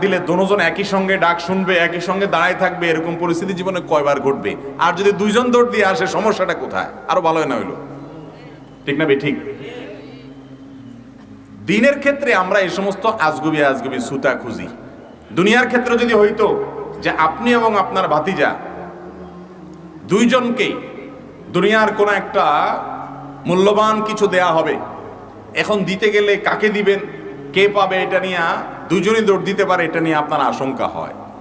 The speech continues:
তো সেজন্য আপনি এটা নেওয়া বন্ধ করবেন না, ঠিক না বে ঠিক?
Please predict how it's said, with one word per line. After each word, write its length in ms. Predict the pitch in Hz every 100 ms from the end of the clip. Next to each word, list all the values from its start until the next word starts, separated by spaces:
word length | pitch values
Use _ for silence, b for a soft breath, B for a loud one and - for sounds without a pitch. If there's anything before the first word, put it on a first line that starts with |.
| -
তো 60 | 135
সেজন্য 400 | 147 151 185 180
আপনি 240 | 165 170
এটা 180 | 156 143
নেওয়া 220 | 131 127
বন্ধ 300 | 117 127 135
করবেন 340 | 151 123 101
না, 140 | 92 82 - - - - - - - -
ঠিক 140 | 117
না 80 | 127
বে 120 | 110
ঠিক? 160 | 110